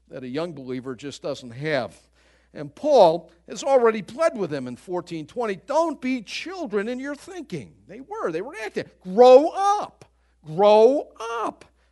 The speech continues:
Don't stay in kindergarten." I remember when I was in kindergarten, I was all nervous. You know, the big thing there, my mother,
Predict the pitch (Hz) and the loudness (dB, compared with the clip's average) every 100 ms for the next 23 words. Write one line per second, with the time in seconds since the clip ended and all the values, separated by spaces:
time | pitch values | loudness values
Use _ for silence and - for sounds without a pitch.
0 | _ 160 226 269 - 165 170 240 262 302 | _ -6 -6 -6 -10 -8 -8 -10 -12 -16
1 | 359 359 180 151 117 - _ _ _ _ | -12 -12 -6 -6 -6 -12 _ _ _ _
2 | _ _ _ _ _ _ _ _ _ _ | _ _ _ _ _ _ _ _ _ _
3 | _ 170 143 131 131 127 113 120 - 170 | _ -14 -12 -10 -10 -12 -14 -20 -12 -10
4 | 185 139 131 135 135 160 151 170 220 170 | -6 -6 -6 -10 -8 -6 -6 0 0 0
5 | 113 - 143 131 147 143 _ 214 240 175 | -4 -8 -8 -6 -8 -8 _ -12 -8 -6
6 | 131 127 127 147 165 160 | -6 -8 -10 -6 -6 -6